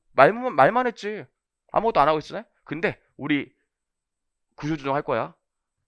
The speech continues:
아유, 김 과장 미안하네. 다음 주에 퇴사야." <laughs> 가서 "아유, 김 차장 미안하네. 다음 주에 퇴사야." 퇴사할 사람들 콕 집어서 얘기해서 "너, 너, 너, 너 퇴사야. 그리고 돈 얼마 주기로 했어." 그럼 내가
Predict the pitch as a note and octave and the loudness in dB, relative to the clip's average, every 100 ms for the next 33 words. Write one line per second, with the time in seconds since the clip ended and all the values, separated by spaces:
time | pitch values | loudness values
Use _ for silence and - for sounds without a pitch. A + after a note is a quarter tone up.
0 | - G2+ G2 - A#2+ A#2 A2+ G2 A2 G#2 | -14 -12 -12 -14 -6 -6 -6 -8 -8 -10
1 | F#2+ F#2+ _ _ - G#2+ A2+ - G#2 - | -14 -20 _ _ -12 -10 -10 -10 -14 -12
2 | D3+ A#2 G#2 - _ - _ _ _ _ | -16 -16 -18 -20 _ -20 _ _ _ _
3 | - _ - A#2 - C3 A2 - D3 C#3 | -20 _ -10 -10 -6 -6 -6 -12 -8 -8
4 | G#2+ B2+ A#2 A#2 F#2+ - - - C#3+ - | -4 -4 -4 -8 -14 -20 -10 -2 -2 0
5 | D3 G#3+ G#3 D#3+ - _ C#4 C4+ B3 G#3+ | -2 -2 -6 -8 -10 _ -4 2 4 4
6 | E3+ E3+ - - A#3 G#3 C#3 E3+ G3+ C#3 | 2 -4 -10 -2 0 2 2 2 2 0
7 | D#3 A3 A3 D3+ F#3+ F#3+ D#3 F3 D#3 F#3+ | 6 8 10 8 4 6 4 4 4 4
8 | G3 E4 F#4+ G3+ C#3 - - - _ _ | 2 0 8 10 10 6 -4 -20 _ _
9 | - A#3+ A3 A3+ F3 G#3+ A#3 F#3+ G#3 B3+ | -4 -2 0 6 8 10 8 6 2 2
10 | - - _ _ _ - B3+ D#3 _ - | 0 -8 _ _ _ 4 4 4 _ 6
11 | G3+ G#3+ - | 10 10 6